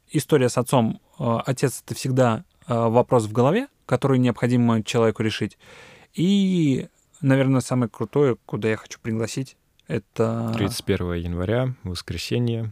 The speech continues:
Speaker 2: двенадцать часов дня.
Speaker 1: Да, фильм «Интерстеллар» обсуждаем. И будем обсуждать его.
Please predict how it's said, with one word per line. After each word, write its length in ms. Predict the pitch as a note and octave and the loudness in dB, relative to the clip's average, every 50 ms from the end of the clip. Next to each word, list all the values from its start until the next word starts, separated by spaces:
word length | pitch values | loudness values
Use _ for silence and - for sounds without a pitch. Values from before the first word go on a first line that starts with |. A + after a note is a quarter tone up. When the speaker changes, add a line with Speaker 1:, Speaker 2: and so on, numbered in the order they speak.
| - - | -10 -10
Speaker 2:
двенадцать 460 | G#2 F2+ F2 F2+ F2+ G2 G2 - - | -8 -6 -4 -4 -4 -4 -4 -6 -8
часов 280 | - - - - F2 E2+ | -10 -10 -10 -10 -8 -8
дня. 260 | E2 E2 D#2+ E2 F#2+ - _ _ _ _ _ - | -8 -8 -8 -8 -10 -14 _ _ _ _ _ -2
Speaker 1:
Да, 240 | A#2 A2 A2 G2 - _ _ | 0 2 2 2 0 _ _
фильм 260 | - - B2 A2+ A2+ | -2 0 2 2 2
«Интерстеллар» 480 | A2 G2+ - G2+ - - G#2+ G#2 G#2 G#2 | 2 0 -2 -6 -6 -6 -4 -4 -4 -6
обсуждаем. 560 | G#2 - - - G#2 G2+ A2 G2+ F#2+ - - - _ _ _ | -8 -8 -10 -10 -6 -6 -6 -6 -6 -8 -14 -20 _ _ _
И 280 | - A#2 A2+ A#2+ C3 | -6 -4 -2 -2 -2
будем 300 | C#3 C3+ B2+ B2+ C3 C3+ | 0 0 0 0 0 0
обсуждать 460 | C3+ B2 - - C3 A#2+ A#2+ B2+ - - | -2 -2 -4 -8 -6 -6 -6 -6 -6 -8
его. 220 | C3+ C3 C#3 E3 | -10 -10 -10 -12